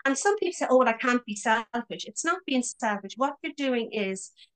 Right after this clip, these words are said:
you are being true to yourself. You're also taking into account time of family, time at work, time with everything else you've got to do. And where is me time? If you're doing all of these things for other people,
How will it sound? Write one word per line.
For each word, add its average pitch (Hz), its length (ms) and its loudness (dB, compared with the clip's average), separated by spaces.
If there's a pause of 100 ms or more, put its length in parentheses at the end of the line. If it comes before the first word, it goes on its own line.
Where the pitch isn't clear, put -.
(100)
you 277 120 2
are 240 120 4
being 233 220 2
true 254 200 2
to 262 160 -4
yourself. 208 420 -2 (520)
You're - 300 -8
also 302 360 2
taking 240 320 0
into 214 180 -2 (100)
account 208 260 0 (400)
time 254 200 4
of 240 100 -2
family, 226 500 0 (360)
time 240 200 4
at 254 140 -2
work, 220 360 0 (220)
time 254 280 0
with 240 160 -4 (280)
everything 240 440 -2
else 214 260 -2
you've 214 100 -6
got 208 200 -4
to - 180 -8
do. 196 220 -8 (360)
And 220 200 2
where 254 220 4
is 247 260 0
me 226 480 2
time? 190 300 -4 (480)
If 311 180 4
you're 320 100 4
doing 285 300 2
all 254 160 8
of 240 80 4
these 240 220 0
things 240 280 0
for - 100 -2
other 220 240 -2
people, 233 520 -4